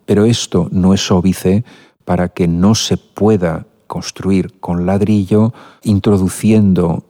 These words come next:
sistemas constructivos y técnicas constructivas que adaptan la construcción con terracota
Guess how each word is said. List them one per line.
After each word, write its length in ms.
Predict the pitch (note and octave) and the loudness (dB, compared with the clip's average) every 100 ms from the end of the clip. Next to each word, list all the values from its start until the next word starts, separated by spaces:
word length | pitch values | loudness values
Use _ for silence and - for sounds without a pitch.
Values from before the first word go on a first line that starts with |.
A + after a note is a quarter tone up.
| - | -18
sistemas 1400 | - - F2+ - _ - G2 G2 F#2 F2 F2 - - - | -16 -14 -14 -16 _ -2 2 2 2 -2 -6 -12 -16 -18
constructivos 1160 | - G2 F2 - F#2+ - G#2+ G2 E2+ E2 - - _ _ | -8 -6 -6 -6 -6 -4 -2 0 0 -4 -8 -18 _ _
y 80 | F2 | -12
técnicas 720 | - G#2 F#2+ F2 - E2 - | -4 -2 0 -4 -4 -10 -12
constructivas 1000 | - F#2 - A2+ - G2+ G2+ G#2 - - _ _ _ _ - | -12 -10 -6 -6 -2 0 2 0 -2 -14 _ _ _ _ -4
que 380 | C3+ B2 G#2 - _ _ | 0 2 0 -6 _ _
adaptan 800 | F#2+ G2 G#2+ - F#2 E2+ F2+ F#2 _ _ _ _ _ | -2 0 -2 -2 -4 -4 -6 -14 _ _ _ _ _
la 240 | - F2+ E2+ | -4 -2 -2
construcción 760 | F#2+ - F#2+ - - G2 F2 | -6 -8 -10 -6 0 2 2
con 260 | F2 - E2+ | -2 -4 -2
terracota 760 | A2 G#2+ G#2+ G#2 G2 G#2 G#2 | -2 0 0 0 0 0 0